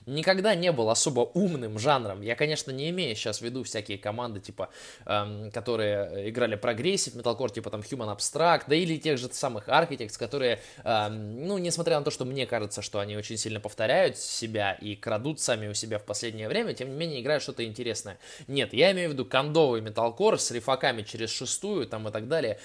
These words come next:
Сколько лет можно это слушать? Немного, э,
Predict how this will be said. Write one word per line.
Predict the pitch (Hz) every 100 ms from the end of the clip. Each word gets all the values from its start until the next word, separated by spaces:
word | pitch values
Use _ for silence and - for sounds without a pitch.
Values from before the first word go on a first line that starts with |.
| -
Сколько | - - - 180 180 160
лет | 127 110 -
можно | 107 113 104 104
это | 95 110
слушать? | 104 - 117 107 - _ _ - - - - _ _ _ _ _ -
Немного, | 76 135 233 202 123 98 85 -
э, | 82 92 82